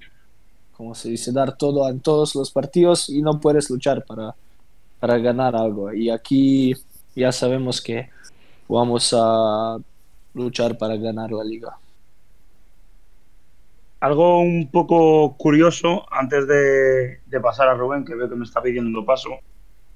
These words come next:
Speaker 2: Eh, nosotros, no sé si lo sabes, pero aparte de Andorra, que es otro país, hemos hecho dos viajes europeos en nuestra vida. Uno fue a Amberes y otro fue a Nymburk,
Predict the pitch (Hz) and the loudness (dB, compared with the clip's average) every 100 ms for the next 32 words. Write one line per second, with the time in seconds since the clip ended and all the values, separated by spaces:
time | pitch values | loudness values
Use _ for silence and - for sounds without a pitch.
0 | - 147 143 139 139 135 135 135 131 143 | -4 2 4 4 4 4 4 4 2 0
1 | - - - - - - - - 151 139 | -6 -16 -20 -20 -20 -20 -20 -4 0 2
2 | 180 185 196 175 170 165 165 156 175 175 | 2 2 4 4 2 0 2 4 4 4
3 | 196 - - 131 127 123 127 - - - | 2 -2 2 6 6 4 0 -18 -20 -4
4 | 120 113 131 143 139 147 143 139 139 135 | -2 2 2 2 4 6 6 6 4 4
5 | 139 139 139 135 - 120 131 147 123 107 | 4 4 2 -2 -4 0 2 2 2 2
6 | 117 117 120 139 131 113 120 147 151 - | 2 2 2 0 0 2 4 2 0 -2
7 | 139 - 151 131 131 139 131 131 127 127 | 0 0 0 0 2 0 -2 0 2 4
8 | 139 151 - - - - - 131 120 - | 2 0 -4 -18 -20 -20 -4 0 0 0
9 | 123 139 160 - - 127 131 131 131 127 | 0 2 2 2 -2 -2 0 2 4 4
10 | 123 120 143 160 180 269 - - - - | 4 4 4 4 2 -2 -10 -20 -20 -20
11 | - - - 143 131 131 - 127 139 151 | -20 -20 -4 0 2 0 0 0 2 0
12 | 156 - | 0 -2